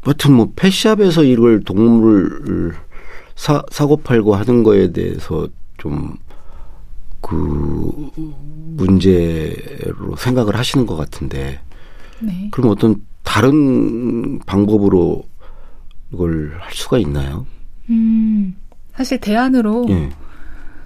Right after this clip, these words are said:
Speaker 2: 얘기하는 거는 유기동물의 숫자가 너무나 많잖아요.
Speaker 1: 네.
Speaker 2: 그런 유기동물만을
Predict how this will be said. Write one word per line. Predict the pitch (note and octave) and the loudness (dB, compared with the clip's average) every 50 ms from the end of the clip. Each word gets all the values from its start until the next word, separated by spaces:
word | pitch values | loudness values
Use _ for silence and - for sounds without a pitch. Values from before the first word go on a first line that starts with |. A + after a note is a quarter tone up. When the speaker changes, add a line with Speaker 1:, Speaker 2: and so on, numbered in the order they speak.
| - - - - - - - - - - - - - - - | -10 -12 -12 -12 -12 -12 -12 -12 -12 -10 -12 -10 -8 -2 0
Speaker 2:
얘기하는 | G3 G3+ G3 G#3 B3+ A#3+ A#3+ A#3 A3+ A3 A3 G#3+ G#3 G#3 | 0 0 2 2 0 2 2 4 4 4 4 4 4 4
거는 | G3+ G3+ G3+ G#3 A3+ B3 B3+ C#4 C4+ - - - - - - - | 2 2 2 4 4 4 4 2 0 -4 -10 -14 -14 -14 -6 -2
유기동물의 | G3+ G#3+ G#3+ G#3+ D4 C#4+ C4 C4+ B3 A#3 A3+ A3+ A3 G#3 | 0 0 2 2 2 2 4 6 6 6 6 6 4 2
숫자가 | G#3 B3 A#3 - - B3 A#3 A#3+ A#3 A#3 | 0 -2 -4 -2 -2 0 2 2 2 2
너무나 | G#3 E3+ E3 F3 G#3+ A#3 B3 A3 | 2 4 4 4 4 4 4 4
많잖아요. | F#3+ D#3 D3+ - - F#3+ F3+ F3 E3+ E3+ G3+ A#3 A#3 G#3 | 2 2 0 -2 -2 -2 0 0 0 0 -2 -2 0 0
Speaker 1:
네. | F3 - D2 C#2 - - - - - - | 0 -2 -2 -4 -8 -10 -12 -14 -14 -10
Speaker 2:
그런 | - - A#3 A#3+ A#3+ A#3 G#3+ F#3+ | -2 0 2 4 6 4 4 4
유기동물만을 | G3 G3+ G3+ - B3+ B3+ - A3+ G#3 G3+ G3+ G3+ G3+ G3+ G3+ G3 G3 G3 F#3+ F3 E3+ E3+ F3 F#3 G3+ A3+ B3+ D4 D#4+ E4 | 2 0 2 2 0 2 2 4 4 4 6 4 4 4 2 0 0 -2 0 0 0 0 0 2 4 4 4 2 0 -2